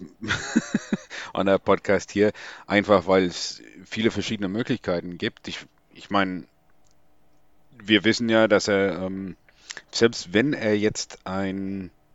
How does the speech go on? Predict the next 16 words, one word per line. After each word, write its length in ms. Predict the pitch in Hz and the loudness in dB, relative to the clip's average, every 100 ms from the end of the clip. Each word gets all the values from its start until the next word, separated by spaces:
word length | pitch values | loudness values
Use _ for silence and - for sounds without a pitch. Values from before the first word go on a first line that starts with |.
| _ _ _ _ _ _ _ _ _ _ _ _ _ _ _ _ _ _ | _ _ _ _ _ _ _ _ _ _ _ _ _ _ _ _ _ _
Vertrag 560 | - 101 - 90 92 - _ - - - - - | -2 -2 4 8 8 8 _ -20 -20 -20 -20 -18
unterbreitet 560 | - 147 95 170 180 160 | -2 0 2 2 2 0
bekommt, 440 | - - 147 - | -10 -10 -14 -12
dass 120 | 85 - | -10 0
er 140 | 92 | 0
es 160 | 90 - | 0 -4
höchstwahrscheinlich 640 | 104 - 95 90 87 87 | -6 -2 -2 -2 -6 -8
nicht 220 | 87 - | -12 -10
unterschreibt. 580 | 80 78 - 65 71 - | -10 -10 -10 -10 -10 -14
Das 140 | 80 | -12
sieht 140 | 95 92 | -10 -2
man 140 | 92 | 0
ja 240 | 85 85 | 2 0
an 120 | 82 85 | -2 -6
seinem 240 | 82 76 | -10 -12
Twitter-Account, 760 | - 101 95 90 85 85 80 | -4 2 4 2 0 -6 -6